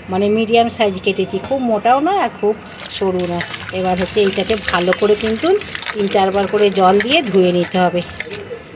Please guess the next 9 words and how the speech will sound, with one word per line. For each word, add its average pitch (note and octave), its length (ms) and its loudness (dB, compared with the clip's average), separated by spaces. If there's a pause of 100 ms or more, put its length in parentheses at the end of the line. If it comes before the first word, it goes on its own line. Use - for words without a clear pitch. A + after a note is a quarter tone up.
এবার F#3 200 -2
ভালো F3 220 -4
করে G3 220 -2
হচ্ছে G#3 340 -4
ধুয়ে F3 320 0
নিচ্ছি। E3 360 -4 (1120)
দেখুন G#3 300 -4
বন্ধুরা, G#3 340 4
ভালো G#3 280 0